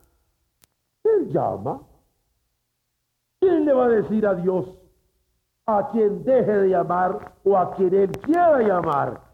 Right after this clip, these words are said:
Ninguno de nosotros. Es más, él llama a jóvenes que ni siquiera carrera hemos escogido. Yo tenía mis propios planes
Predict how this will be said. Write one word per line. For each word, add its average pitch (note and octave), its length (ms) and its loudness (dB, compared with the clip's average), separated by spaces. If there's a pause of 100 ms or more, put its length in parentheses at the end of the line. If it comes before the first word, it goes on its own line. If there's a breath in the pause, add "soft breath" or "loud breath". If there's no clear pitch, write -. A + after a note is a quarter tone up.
(100)
Ninguno C#4 720 0
de A3+ 60 2
nosotros. E3 560 -2 (180)
Es B3 240 4
más, G#3 380 -2 (1120)
él C#3+ 200 -2
llama C3+ 280 -2
a A2+ 60 -2
jóvenes E3+ 540 2 (720)
que F#3 100 2
ni F3+ 180 -4
siquiera F#3 440 -2
carrera F3 360 0
hemos D3 220 0
escogido. F#3 600 -2 (2250)
Yo D#3 100 0
tenía D3+ 320 0
mis D3 160 0
propios C#3 360 0
planes G#3+ 440 0